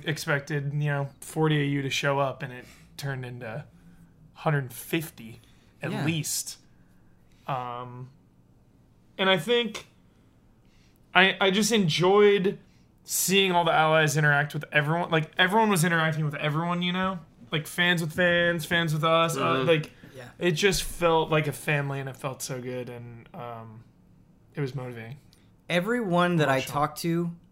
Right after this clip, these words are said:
Speaker 2: everyone, and I mean this, was just so gracious and
Speaker 1: Mm-hmm.
Speaker 2: polite and enthusiastic and happy to be there. And I,
Speaker 1: Yeah.
Speaker 2: and I thought to myself, like, this is the community E Z has cultivated. Like, this is a place where,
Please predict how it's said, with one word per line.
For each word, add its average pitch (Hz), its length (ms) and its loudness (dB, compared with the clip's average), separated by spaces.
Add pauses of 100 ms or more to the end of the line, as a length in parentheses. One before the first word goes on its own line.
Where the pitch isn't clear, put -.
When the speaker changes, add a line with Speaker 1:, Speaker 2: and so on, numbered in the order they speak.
Speaker 2:
everyone, 120 640 -2
and 143 100 -4
I 151 60 0
mean 160 260 2
this, 117 400 -8
was 131 440 -4
just - 380 -8
so 170 420 -2 (100)
gracious 143 680 -4
and 151 120 -2
Speaker 1:
Mm-hmm. 123 160 -8
Speaker 2:
polite 131 460 -4
and 127 120 -12
enthusiastic 135 1000 -6 (320)
and 120 120 -14
happy 143 300 -8
to 139 80 -10
be 131 220 -12
there. 131 240 -10
And 123 180 -14
I, - 40 -2
Speaker 1:
Yeah. 131 140 -4
Speaker 2:
and 135 80 -8
I 131 60 -8
thought 151 240 -8
to 156 60 -8
myself, 123 540 -8
like, 117 220 -10 (840)
this 196 240 0
is 214 160 -6
the 220 80 -4
community 196 500 -4
E 156 40 -2
Z 156 140 -2
has 147 140 -2
cultivated. 120 540 -8
Like, 123 140 -8
this 143 120 -8
is 147 60 -6
a 143 60 -4
place 135 400 -6
where, 123 420 -6